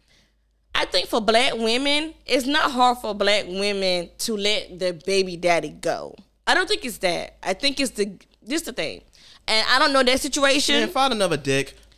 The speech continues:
Speaker 1: I don't know that situation. Where a lot of black men fuck up at when they want to leave a situation is they cheat.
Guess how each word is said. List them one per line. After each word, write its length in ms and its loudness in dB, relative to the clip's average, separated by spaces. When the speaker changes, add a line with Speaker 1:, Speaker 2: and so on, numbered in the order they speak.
Speaker 1:
I 100 4
don't 140 4
know 80 2
that 160 2
situation. 800 0
Where 240 4
a 40 4
lot 280 4
of 120 0
black 260 2
men 420 2
fuck 340 0
up 180 0
at 240 2
when 100 0
they 80 2
want 240 0
to 60 -6
leave 240 -6
a 80 0
situation 720 -2
is 240 -2
they 220 -2
cheat. 640 -6